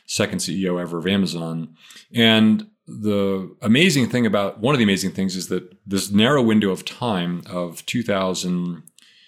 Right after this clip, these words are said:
three to two thousand six is kind of this renaissance period for the company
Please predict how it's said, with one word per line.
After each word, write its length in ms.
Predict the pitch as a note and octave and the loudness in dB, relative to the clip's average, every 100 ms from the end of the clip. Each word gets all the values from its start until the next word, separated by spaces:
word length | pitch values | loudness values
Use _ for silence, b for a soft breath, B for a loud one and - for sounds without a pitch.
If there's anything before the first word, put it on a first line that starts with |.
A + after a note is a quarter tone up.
| b b b | b b b
three 500 | - G2+ G#2+ G#2+ G2+ | -6 0 4 4 4
to 800 | F#2+ - F2+ F2+ F2+ F2+ F2 F2 - | 0 -2 -2 -2 -4 -6 -8 -12 -10
two 160 | - A2 | -8 -4
thousand 440 | G2 F#2+ F2+ E2+ | -2 -2 -4 -6
six 420 | - A2 G2 - | -6 -4 -4 -6
is 120 | E2 | -10
kind 160 | - F#2+ | -6 -4
of 60 | F2+ | -4
this 180 | E2 | -6
renaissance 580 | F2 F#2 F#2+ - F2 E2 | -4 -2 -2 -2 -6 -8
period 380 | - - G#2+ F#2 | -12 -6 -4 -4
for 120 | - | -6
the 80 | F2 | -16
company 640 | - E2 D2+ D#2+ D#2 D#2 | -12 -12 -10 -8 -8 -10